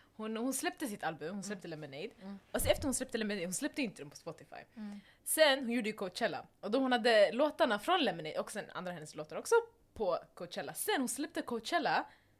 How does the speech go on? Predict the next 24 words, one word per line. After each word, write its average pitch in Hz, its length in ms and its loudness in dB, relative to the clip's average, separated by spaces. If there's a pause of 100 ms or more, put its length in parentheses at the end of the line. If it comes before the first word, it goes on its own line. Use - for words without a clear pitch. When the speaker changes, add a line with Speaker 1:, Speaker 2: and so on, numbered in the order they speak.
(120)
Speaker 1:
som 233 220 -2
en 214 200 0
dokumentär 254 400 4
på - 120 -2
Netflix. - 560 -6 (360)
Och - 200 10
hon 254 100 -2
släppte 294 340 -2
det 220 80 2
som 185 280 -2
musik 202 460 -4
på 175 300 0
Spotify. 175 600 -2
Sen 302 340 0
några, 254 300 6
några 226 280 -2
år 359 100 6
senare 277 340 2
släppte - 240 -10
hon 208 80 -4
också 277 200 -4
Lemonade 156 320 -8
på - 140 -20
Spotify. 147 420 -14